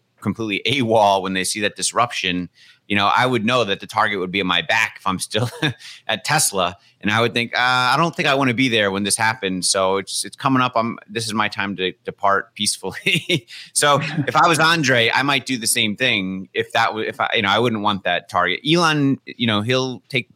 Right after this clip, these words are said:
the blow for him. But if Andre was still there,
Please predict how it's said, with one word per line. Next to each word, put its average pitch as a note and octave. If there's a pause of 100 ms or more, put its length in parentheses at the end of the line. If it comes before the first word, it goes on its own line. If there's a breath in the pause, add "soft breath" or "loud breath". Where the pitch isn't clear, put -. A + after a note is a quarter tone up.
(240)
the G#2
blow A2
for A2
him. G2
But F#2
if G#2+
Andre B2
was A2
still G#2+
there, F#2